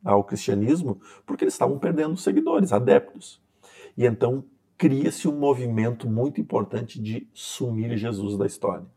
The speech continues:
Então, e me perdoem, porque eu sou, eu, a minha origem também é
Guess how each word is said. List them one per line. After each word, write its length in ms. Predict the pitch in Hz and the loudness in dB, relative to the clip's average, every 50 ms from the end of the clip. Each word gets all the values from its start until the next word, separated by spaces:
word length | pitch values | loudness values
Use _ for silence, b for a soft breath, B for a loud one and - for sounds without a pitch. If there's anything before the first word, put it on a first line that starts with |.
| _ _ _ _ _ _ _ _ _ _ _ _ _ _ _ _ _ _ _ _ _ _ _ _ _ _ _ _ _ _ | _ _ _ _ _ _ _ _ _ _ _ _ _ _ _ _ _ _ _ _ _ _ _ _ _ _ _ _ _ _
Então, 340 | - 104 95 - 101 104 98 - _ _ _ _ _ _ _ _ - | -8 -4 -2 -2 -2 -2 -4 -8 _ _ _ _ _ _ _ _ -2
e 220 | - - 107 107 | 0 4 4 4
me 140 | 98 101 98 | 4 2 0
perdoem, 600 | - - 101 95 92 95 101 98 107 127 135 113 | 6 6 6 6 8 8 8 8 8 6 2 0
porque 280 | 92 104 98 - - 110 | -2 -4 -6 -2 0 0
eu 80 | 101 | 0
sou, 580 | 104 - - - - 101 98 107 113 - - 104 104 | 2 0 -6 -2 4 6 6 6 6 4 0 2 4
eu, 120 | 113 104 98 | 4 4 4
a 80 | - 104 | 2 -2
minha 200 | 98 98 101 101 | 0 4 4 4
origem 360 | 98 101 101 104 101 113 110 | 6 6 4 2 2 -2 -4
também 600 | 104 - 104 98 95 92 98 101 - - - - - | -4 -4 -4 -4 0 2 2 2 2 0 -6 -10 -4
é 260 | - 104 101 104 104 | 0 2 2 2 2